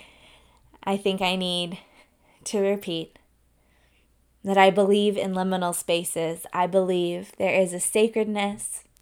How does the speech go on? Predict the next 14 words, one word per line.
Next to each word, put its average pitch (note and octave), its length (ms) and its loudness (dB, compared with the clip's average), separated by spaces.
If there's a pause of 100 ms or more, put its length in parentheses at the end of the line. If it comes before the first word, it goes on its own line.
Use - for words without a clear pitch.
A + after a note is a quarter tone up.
to F#3+ 140 -8
the F#3 80 -4
pause. - 640 -12 (1080)
I G3+ 140 6
believe F#3+ 500 6
in F3+ 200 -6
liminal G#3 440 0
spaces. - 800 -6 (800)
I F#3+ 100 4
believe F#3+ 560 4
there F#3 220 0
is F3+ 140 -2
a F3 60 -8
sacredness F3 1000 -2